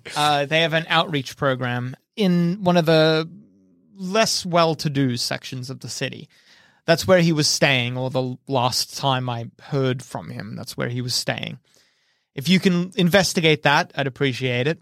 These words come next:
I'll, once again, stay on the ship, and then, well, I'm kind of expecting Silvery Moon to appear at any moment, if I'm being honest.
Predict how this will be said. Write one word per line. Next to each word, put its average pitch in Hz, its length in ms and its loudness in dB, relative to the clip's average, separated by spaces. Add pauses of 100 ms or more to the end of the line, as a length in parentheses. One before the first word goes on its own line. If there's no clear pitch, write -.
I'll, 147 580 2 (100)
once 143 220 -4
again, 139 360 -2
stay 143 380 2
on 135 180 -2
the 135 60 -4
ship, 202 380 -2 (160)
and 143 160 -2
then, 139 480 0
well, 120 420 0 (600)
I'm 143 180 -2
kind 165 240 2
of 135 80 -2
expecting 135 720 0
Silvery 135 540 2
Moon 123 240 -2
to 127 120 -2
appear 127 340 0
at 127 80 -4
any 127 160 -4
moment, 127 340 -4
if 120 140 -6
I'm 131 120 -4
being 127 280 -2
honest. 170 460 -4